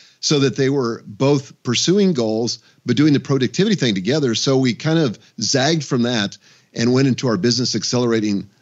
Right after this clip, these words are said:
uh, coaching program, which has just taken off like crazy. We've got about five hundred clients in that program now, and it's become more than half of our business.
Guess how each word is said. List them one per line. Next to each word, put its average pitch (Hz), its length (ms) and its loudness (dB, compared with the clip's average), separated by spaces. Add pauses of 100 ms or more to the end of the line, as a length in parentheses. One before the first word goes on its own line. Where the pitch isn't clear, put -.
(140)
uh, 107 280 -2
coaching 143 320 0
program, 104 320 0
which 107 160 -4
has 110 100 0
just 120 260 0
taken 127 260 -2
off 104 180 -2
like 95 160 -2
crazy. 127 260 2
We've 90 80 -2
got 113 120 -2
about 104 220 -4
five 117 200 -2
hundred 113 340 -2 (300)
clients 127 420 -2
in 107 80 -2
that 101 140 -4
program 107 400 -2
now, 123 260 -2
and 113 80 -2
it's 90 120 -8
become 120 500 -2 (160)
more 123 220 2
than 101 100 0
half 117 280 -2
of 92 100 -6
our 92 100 -2
business. 110 560 -4